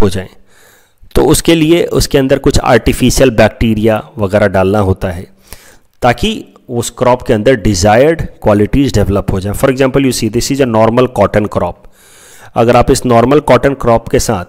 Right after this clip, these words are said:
आप एक स्पेशल बैक्टीरिया, जिसका नाम है Bacillus thuringiensis,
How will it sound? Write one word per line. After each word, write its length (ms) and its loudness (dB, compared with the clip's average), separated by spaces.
आप 240 0
एक 140 -2
स्पेशल 480 0
बैक्टीरिया, 540 -2
जिसका 240 -4
नाम 200 0
है 160 -2
Bacillus 640 -2
thuringiensis, 920 0